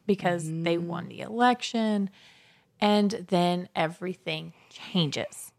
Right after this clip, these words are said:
Speaker 1: So
Speaker 2: <sighs>
Speaker 1: first, let's talk about Christopher.
Speaker 2: Oh, Christopher. So he had just broken up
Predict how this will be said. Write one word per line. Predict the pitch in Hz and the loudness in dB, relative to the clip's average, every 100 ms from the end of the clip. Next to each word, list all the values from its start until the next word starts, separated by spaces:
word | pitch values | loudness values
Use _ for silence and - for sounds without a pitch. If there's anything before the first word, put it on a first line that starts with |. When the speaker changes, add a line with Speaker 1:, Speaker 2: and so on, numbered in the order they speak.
| _ _ | _ _
Speaker 1:
So | - - - 208 214 _ _ _ | 0 2 2 -4 -12 _ _ _
Speaker 2:
<sighs> | _ _ - - - | _ _ -18 -12 4
Speaker 1:
first, | 202 160 190 - - - - - _ _ _ _ _ _ - | 6 6 4 0 -10 -18 -20 -20 _ _ _ _ _ _ -6
let's | 185 - | -6 -2
talk | 180 175 | -2 -2
about | 165 - | -6 -6
Christopher. | - 160 - - - 190 208 _ _ _ _ _ _ - | -6 -8 -8 -20 -16 -16 -18 _ _ _ _ _ _ -10
Speaker 2:
Oh, | 185 185 170 | -6 -4 -6
Christopher. | - 131 147 - - 147 - 143 151 147 143 _ _ _ _ | -10 -8 -8 -10 -14 -14 -8 -6 -4 -6 -10 _ _ _ _
So | - 214 | 0 0
he | 208 262 285 277 | 2 0 2 4
had | 233 180 | 4 4
just | - 185 202 - | 2 4 4 2
broken | 202 190 214 190 | 2 2 2 0
up | 151 147 139 | 4 4 2